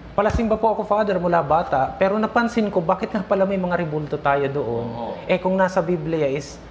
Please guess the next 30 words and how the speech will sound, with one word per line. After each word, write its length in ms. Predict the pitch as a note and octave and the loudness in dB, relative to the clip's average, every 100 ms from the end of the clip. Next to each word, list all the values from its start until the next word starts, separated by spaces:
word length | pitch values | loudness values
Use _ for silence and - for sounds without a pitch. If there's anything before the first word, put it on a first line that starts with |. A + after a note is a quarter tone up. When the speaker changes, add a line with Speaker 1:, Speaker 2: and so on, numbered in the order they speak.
| - | -2
Speaker 1:
bawal 320 | E3+ F#3 G3 | 2 2 2
Speaker 2:
Bawal. 160 | E3 | 2
Speaker 1:
gumawa 380 | E3+ D#3+ C#3+ D#3 D#3+ - - C3+ | 2 2 4 4 2 -2 -12 -6
Speaker 2:
Yun, 200 | C#3+ A3 | 2 4
Speaker 1:
at 80 | E3+ | 6
maraming 160 | D#3+ E3 | 6 4
Speaker 2:
yun 160 | - | 4
ang 40 | E3 | 0
Speaker 1:
gustoso. 280 | F#3+ F3+ G3 | 0 2 2
Speaker 2:
lamang 200 | G#3 G#3 | 0 0
ng 160 | F#3 F3+ - - | -2 -4 -8 -2
tanong 320 | D#3+ G3+ F3+ C#3 | 0 2 0 0
ngayon. 240 | E3+ G#3+ C3+ C3 | -2 -2 -2 -2
That, 180 | F3 G3+ | -2 0
that 120 | G#3 G#3 | -2 -4
will 160 | G3 | -4
be 200 | F#3 F#3+ | -4 -4
practically 680 | F#3+ F#3 - F#3+ F#3 F3+ F3 | -2 -2 -2 -6 -6 -2 -2
yung 80 | E3+ D#3 | -4 -2
buong 520 | E3+ F#3 F#3 F3+ F3 | 2 4 2 0 -4
ikot 320 | E3+ E3+ F3 | -4 -4 -2
natin 360 | D#3+ D#3+ F#3 D3+ | 0 0 0 -4
ay 160 | D3 C#3+ | -4 -4
tungkol 360 | C#3+ C3+ D3 C#3+ | -6 -4 -4 -4
doon. 400 | B2+ A#2 G2+ G2 | -4 -4 -4 0
Speaker 1:
Opo. 360 | C#3 C3+ A#2 A2+ | 2 2 0 -2
Speaker 2:
Na 280 | C3+ C3 | -2 -4
kung 200 | D#3+ E3 | -6 -4
talagang 560 | F#3+ G#3+ G#3 A3 G#3 D#3+ | -2 -2 0 -2 -2 -2
bawal 760 | D3 D3 D3 D3 F3 A3 - | 2 4 6 4 4 2 -6